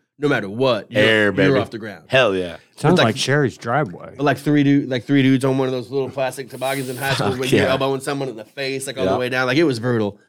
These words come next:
Speaker 1: I mean, it was high school stuff out with the Hartleys and the Glicks and the Ike out there. Fucking, it was rowdy. It was a lot of fun.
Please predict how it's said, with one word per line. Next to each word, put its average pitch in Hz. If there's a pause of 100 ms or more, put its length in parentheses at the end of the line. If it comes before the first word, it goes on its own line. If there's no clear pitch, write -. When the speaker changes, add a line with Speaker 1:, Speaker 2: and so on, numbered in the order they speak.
Speaker 1:
I -
mean, 127
it 147
was 131
high 123
school 120
stuff 113
out 123 (440)
with 107
the 98 (100)
Hartleys 131
and 113
the 101
Glicks 123
and 107
the 95
Ike 120
out 127
there. 131
Fucking, 117
it 131
was 110
rowdy. 104 (300)
It 190
was 170
a 143
lot 135
of 113
fun. 104